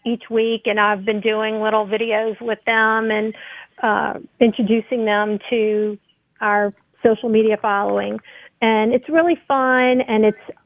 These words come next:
you know, it's, it's a way to, to support our local restaurants. But, um, I'd, I'd love to go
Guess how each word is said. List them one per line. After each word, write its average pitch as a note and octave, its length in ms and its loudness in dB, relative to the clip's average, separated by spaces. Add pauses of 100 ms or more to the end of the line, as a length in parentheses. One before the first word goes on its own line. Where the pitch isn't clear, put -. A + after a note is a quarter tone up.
(200)
you A#3+ 100 4
know, G#3+ 140 2
it's, A3 160 -4
it's C4 180 0
a B3+ 60 2
way A#3+ 180 0
to, A#3 180 0 (120)
to G#3 200 0 (140)
support A3+ 640 -2
our G#3+ 140 2
local G3+ 600 0
restaurants. G3+ 680 0
But, G#3 180 2
um, G#3 360 -2 (920)
I'd, B3 200 0
I'd A#3+ 120 0
love C4 240 2
to - 80 -2
go A#3 200 2